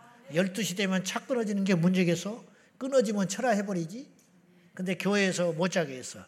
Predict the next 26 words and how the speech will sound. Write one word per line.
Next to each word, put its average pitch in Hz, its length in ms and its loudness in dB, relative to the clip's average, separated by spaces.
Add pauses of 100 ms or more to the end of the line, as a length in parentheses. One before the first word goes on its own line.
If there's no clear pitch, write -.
그건다고 196 420 2
안 160 160 0
자겠어? 196 540 0
유아실에 180 400 4
가서 165 160 0
자든지, 156 480 -6 (840)
어디 165 240 -2
로비 190 300 4
가서 160 220 4
앉아있든지, 170 680 -6 (680)
어떻게든지 202 720 0
방법을 190 420 0
찾지. 147 460 0
여러분, 190 300 4
방법이 214 440 2
없는 208 240 8
게 190 80 10
아니요. 180 800 4 (280)
내 165 160 2
안에 208 200 8
의지가 226 480 6
없는 220 240 4
것이지. 214 1040 12 (1120)
왜 277 240 12
방법이 302 420 12
없어? 262 640 8